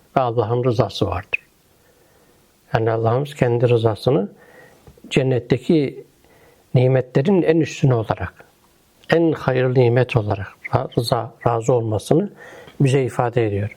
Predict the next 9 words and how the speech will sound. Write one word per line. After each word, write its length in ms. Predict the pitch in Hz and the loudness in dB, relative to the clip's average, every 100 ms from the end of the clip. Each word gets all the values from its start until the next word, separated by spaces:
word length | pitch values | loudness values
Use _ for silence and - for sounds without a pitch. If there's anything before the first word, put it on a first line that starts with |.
| - | -2
Allah'ımız 440 | 135 135 131 147 | 0 0 0 0
cümlemizi 520 | 139 160 135 113 110 165 | 2 2 2 0 2 2
o 180 | 156 | 2
razı 320 | 135 127 127 143 | 0 -2 0 2
olduğu 280 | 131 127 | 2 -2
kullar 320 | - 131 131 131 | 0 0 0 0
zümresine 560 | 120 117 107 - 160 | 2 0 0 0 2
ilhak 320 | 127 113 120 | 2 0 -2
eylesin. 400 | 113 104 95 - | -2 -2 -4 -8